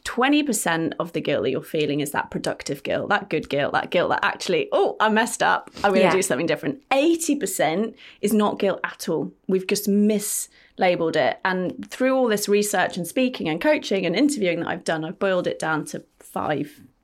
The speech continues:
Speaker 1: things that I
Speaker 2: Five,
Speaker 1: think
Speaker 2: yeah.
Speaker 1: it is. Yeah, and I'll, I'll just quickly whiz through. The first one is tension. So often we'll experience tension because we can't be in two places at once.
Speaker 2: Mm.
Speaker 1: So right now I'm experiencing a bit of tension. Like, my little one's at nursery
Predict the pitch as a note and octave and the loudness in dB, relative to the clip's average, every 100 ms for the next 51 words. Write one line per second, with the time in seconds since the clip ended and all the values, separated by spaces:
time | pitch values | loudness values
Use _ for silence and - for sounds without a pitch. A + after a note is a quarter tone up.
0 | _ - C3 E3+ G3+ F3+ - - G3 E3+ | _ -2 0 0 2 2 2 2 0 0
1 | - D#3+ D3 G3 F3+ D#3+ F3 D#3 G3 F#3+ | 0 0 0 2 2 4 2 2 -2 0
2 | G#3 - G#3 - E3+ E3 F3 - - - | -4 -4 -6 -2 -4 -2 -4 -6 -12 -12
3 | - G#3+ A#3+ B3 G#3+ F3+ - F3 - - | -8 0 0 2 -2 -2 -4 -4 -4 -4
4 | C#3 C3+ - - - - - A3 - - | -2 -2 -4 -12 -20 -20 -6 -2 -2 0
5 | B3+ - C3+ D3+ F#3 B3 _ _ _ _ | -2 0 -2 0 -2 -4 _ _ _ _
6 | _ G3+ F#3+ F#3 - F3+ E3+ C4 - D4 | _ 0 2 0 -2 0 0 -2 -2 0
7 | B3+ - C4 - F#3 F#3 - G#3+ G3+ - | -2 -2 -4 -4 -4 -6 -4 0 0 2
8 | G3+ G3 F#3+ F3 D#3 F3+ - D#3 A2+ A2+ | 0 -2 -4 -4 -4 -6 -6 -6 -4 -4
9 | - - - G#3+ F#3+ F#3 G#3 B3+ C#3+ F3+ | -4 -6 -4 0 2 2 2 2 2 2
10 | D#3+ E3 F#3+ F#3+ - - F3+ - - - | 4 4 2 0 -2 -2 -2 -2 -4 -4
11 | - D4+ E4 - D#3 F3 - - - F3+ | -2 -4 -4 -4 -4 -6 -14 -20 -10 -6
12 | F#3 F#3 A3+ A3+ G#3 F3 E3 D#3 - A3 | 0 2 0 -2 0 0 0 -2 -2 2
13 | A3+ G#3+ G#3+ G#3 G3+ | 2 2 0 2 2